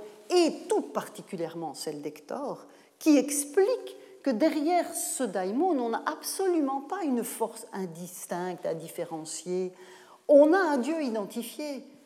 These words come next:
mais évidemment, c'est nous qui sommes capables de l'identifier. C'est le poète qui nous aide à l'identifier. Ce constat nous aide à comprendre, je pense, par un effet de retour, l'expression formulaire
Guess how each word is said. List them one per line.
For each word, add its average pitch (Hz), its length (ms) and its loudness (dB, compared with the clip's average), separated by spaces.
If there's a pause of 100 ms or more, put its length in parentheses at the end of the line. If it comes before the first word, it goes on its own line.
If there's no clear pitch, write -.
(180)
mais 170 100 -10
évidemment, 165 600 -8 (300)
c'est - 200 -18
nous 240 400 -2 (340)
qui - 260 -18
sommes - 300 -14
capables - 380 -10
de 175 80 -16
l'identifier. 160 580 -18
C'est - 160 -16
le 160 80 -14
poète 254 580 -2
qui 175 100 -10
nous 156 220 -10
aide - 160 -8
à 123 60 -12
l'identifier. - 760 -18 (1160)
Ce - 160 2
constat 294 460 2
nous 262 200 2
aide 226 120 6
à 202 80 4
comprendre, 254 540 0
je 180 140 -6
pense, 190 400 -4
par 170 160 -6
un 180 80 -6
effet 196 240 -6
de 185 80 -4
retour, 190 720 -10 (1000)
l'expression 269 560 0
formulaire 247 680 2